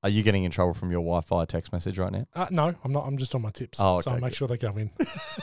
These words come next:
Speaker 2: Uh, Penrith.
Speaker 1: Look, a-, again, you, you watch Penrith lose to the Tigers last week. The Warriors, they, I mean, they like South East Queensland 'cause they lived here for two years.
Speaker 2: Come on, mate.
Speaker 1: All right, I'll go Penrith, uh, under duress.
Speaker 2: No, you can go Warriors.
Speaker 1: No, it's
Speaker 2: I'd
Speaker 1: fine,
Speaker 2: love for
Speaker 1: no,
Speaker 2: you to go
Speaker 1: no,
Speaker 2: Warriors.
Speaker 1: you're a bully. No, it's fine. I'll go Penrith.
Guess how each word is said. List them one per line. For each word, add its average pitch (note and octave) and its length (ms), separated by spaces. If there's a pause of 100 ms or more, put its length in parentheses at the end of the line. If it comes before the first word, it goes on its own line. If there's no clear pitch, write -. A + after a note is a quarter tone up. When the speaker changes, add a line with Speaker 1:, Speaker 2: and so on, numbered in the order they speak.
(800)
Speaker 2:
Uh, D#3 160
Penrith. E3 460 (560)
Speaker 1:
Look, D#3 360 (100)
a-, D#3+ 100 (100)
again, F3 580
you, D3+ 260
you D#3+ 140
watch F3+ 280
Penrith E3 340
lose C#3+ 240
to - 40
the A#2+ 80
Tigers B2 400
last G#2+ 280
week. G#2+ 480 (320)
The A2+ 80
Warriors, C3 680 (120)
they, A2 80
I A#2 100
mean, A#2 240
they A2 120
like A2+ 240
South G#2 240
East F#2+ 160
Queensland G2 320
'cause G2+ 140
they F#2+ 100
lived F#2 280
here G2+ 120
for - 120
two - 160
years. C2 420 (340)
Speaker 2:
Come C#3+ 220
on, F2+ 180
mate. F#2 280 (580)
Speaker 1:
All C3 140
right, B2+ 200
I'll A2+ 120
go A#2 140
Penrith, G#2 380
uh, G2+ 160
under G2+ 240
duress. G2 440
Speaker 2:
No, G#3 160
you A3+ 240
can A#3 120
go G#3+ 120
Warriors. D3+ 280
Speaker 1:
No, D#4 140
it's G#3+ 80
Speaker 2:
I'd E3 100
Speaker 1:
fine, - 80
Speaker 2:
love F3+ 140
for F#3+ 60
Speaker 1:
no, D3 60
Speaker 2:
you A2+ 60
to - 0
go A2 80
Speaker 1:
no, A2 60
Speaker 2:
Warriors. C3 160
Speaker 1:
you're C3+ 100
a C3 40
bully. C#3 340
No, A2 160
it's G2+ 120
fine. B2+ 140
I'll G2 100
go G2+ 120
Penrith. G#2 280